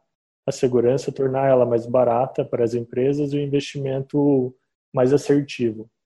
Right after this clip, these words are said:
Por que mais assertivo? Porque você só, a empresa só vai pagar em cima de vulnerabilidades encontradas. Ela, um projeto de pentest, hoje a empresa contrata o pentest, leva muito tempo pra ele ser executado, né, a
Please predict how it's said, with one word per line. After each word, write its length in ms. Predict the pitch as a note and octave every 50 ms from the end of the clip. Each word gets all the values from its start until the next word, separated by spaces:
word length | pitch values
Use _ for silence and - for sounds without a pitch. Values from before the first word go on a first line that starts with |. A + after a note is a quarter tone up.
| _
Por 100 | - C#3
que 140 | C#3 - D3+
mais 240 | C#3+ C#3 C3+ B2+ B2+
assertivo? 520 | B2+ - - C3 B2 B2+ - B2 A2+ A#2
Porque 300 | A2+ A2+ - C3+ C3+ -
você 300 | C#3+ C#3 D3 D3 - -
só, 200 | C#3+ - - D#3+
a 140 | D3+ C#3+ C3+
empresa 340 | C3+ C3+ - C#3+ D3 D3 D3
só 160 | D3 - -
vai 160 | D#3 D3+ D3+
pagar 540 | D3+ D3+ - C#3+ C3 A#2+ A#2+ B2 C3+ D3+ D3+ - - _ _ _ _ _ _ _
em 100 | - C#3+
cima 260 | C#3 - - D3+ D3+ D3+
de 80 | C#3+
vulnerabilidades 840 | C#3 C#3+ D3+ D3+ D3+ D3+ D3 C#3+ C#3+ C#3+ C#3+ C3 C3 C3+ C#3 C3 C3+
encontradas. 960 | D3+ D3+ - D3+ D#3 E3 D#3+ - C3+ A#2+ A#2 A2+ G#2+ G#2 G2+ - - - _ _ _ _ _ _ _ _ _ _
Ela, 300 | - C3+ B2 B2+ B2 B2+
um 140 | C3 C3 C3+
projeto 440 | C#3 D3+ D3+ C#3 C#3+ D3+ D3+ - D3
de 80 | C3
pentest, 840 | C3+ - D3 B2 A2+ A2+ - A#2 B2 C3 C#3+ C#3 C3+ - - - -
hoje 260 | A#2+ A#2+ B2+ B2+ B2 C3
a 60 | C3
empresa 640 | C3 B2+ B2+ B2+ C3 C3 C3+ B2+ B2+ C3+ C3 B2 - - -
contrata 540 | - - D3 C3+ C3 - C3 C3+ C#3+ C#3 -
o 20 | D3+
pentest, 640 | - C3+ A#2+ A#2 - - A#2+ B2 C3+ - - - C3+
leva 300 | B2+ B2+ B2+ C#3 C#3+ C3
muito 340 | B2+ C3 D3+ F#3 G3 G3 F#3+
tempo 500 | - - C3+ B2+ D3+ E3 - F#3 F3 - _ _ _ _ _ _ _ _ _ _
pra 140 | - B2 A#2
ele 120 | A#2+ A#2 A#2+
ser 200 | A#2 - - B2+
executado, 840 | A#2 A2+ A#2+ - - B2+ B2 - B2 A#2+ B2+ C#3+ D3 C3 B2 A#2+
né, 160 | B2 C3 C#3+
a 260 | C#3+ C3 B2 A#2 A2+